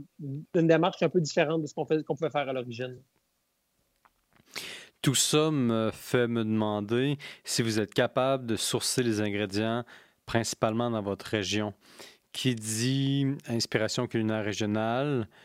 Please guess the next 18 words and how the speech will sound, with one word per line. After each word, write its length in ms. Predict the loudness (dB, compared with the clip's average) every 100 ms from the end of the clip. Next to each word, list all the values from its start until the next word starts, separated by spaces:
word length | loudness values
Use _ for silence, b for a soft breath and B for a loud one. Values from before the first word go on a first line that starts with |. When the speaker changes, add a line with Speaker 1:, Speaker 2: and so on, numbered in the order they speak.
| b b -8
Speaker 2:
dit 560 | -8 -4 -2 0 0 -2
en 240 | -2 -2 -2
principe 500 | -4 0 0 0 -6 -12 -4
ingrédients 420 | -2 -2 -2 -2
régionaux. 460 | -2 0 0 -2 -4 B B B
Est-ce 180 | -2 0
que 60 | 0
vous 180 | 2 0
êtes 100 | 0
capable 380 | -2 2 0 0
de 60 |
sourcer 360 | -2 -2 -2 -2
surtout 340 | -2 -2 -2
vos 240 | 0 0 0
ingrédients 680 | 0 -2 -2 0 0 -2
dans 220 | -2 -2 -2
votre 200 | -4 -4
coin ? 260 | -6 -4